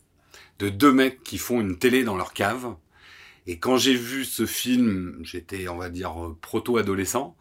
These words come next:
Quand j'ai vu ce film, je fais : « Putain, mais c'est trop bien. » Et j'avais cette idée, c'est marrant, j'ai eu cette idée très petit.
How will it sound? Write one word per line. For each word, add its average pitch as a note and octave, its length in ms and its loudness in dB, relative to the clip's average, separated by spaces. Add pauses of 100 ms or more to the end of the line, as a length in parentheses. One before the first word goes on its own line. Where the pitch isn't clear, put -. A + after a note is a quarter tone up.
(380)
Quand F#2+ 140 -4
j'ai G2 180 0
vu G#2+ 180 -4
ce B2 180 -2
film, B2 320 -2
je E2 120 -6
fais : « F2+ 240 -8 (380)
Putain, - 240 2
mais B2 80 2
c'est - 260 -6
trop - 260 0
bien. » G2+ 200 0 (720)
Et F#2+ 60 -8
j'avais C#3 280 6
cette - 260 2
idée, D#3 260 0
c'est B2+ 160 0
marrant, B2 320 2
j'ai G#2+ 140 -2
eu G#2 80 -6
cette - 240 -4
idée B2 280 -4 (460)
très E3 220 -4
petit. D3+ 460 -4